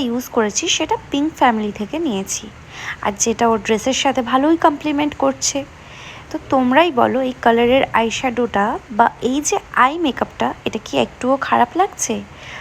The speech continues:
ওর চোখ কিন্তু ভীষণ ছোট ছিল। Generally আমাদের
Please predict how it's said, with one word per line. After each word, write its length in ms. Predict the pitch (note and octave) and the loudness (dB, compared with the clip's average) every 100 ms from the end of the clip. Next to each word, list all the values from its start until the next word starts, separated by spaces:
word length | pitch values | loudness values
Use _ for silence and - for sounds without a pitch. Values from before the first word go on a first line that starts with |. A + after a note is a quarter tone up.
| - - - - | -16 -18 -6 2
ওর 100 | D#4 E4 - | 2 2 0
চোখ 140 | C4 C4 | 0 0
কিন্তু 260 | C4+ B3 E4+ G4 | -4 -2 0 0
ভীষণ 360 | A#3+ A3+ D4+ F#4+ G4 | 0 0 2 2 0
ছোট 160 | A3+ G#3 G3+ | -4 -6 -6
ছিল। 160 | - G3 A3 - - - - - A#3 | -4 -4 -6 -10 -18 -18 -14 -4 2
Generally 540 | B3 C4 D#4 D4+ D#4 A4 - - - A#3+ | 2 4 4 4 2 0 -6 -18 0 0
আমাদের 340 | A#3 A#3 B3+ | 2 0 2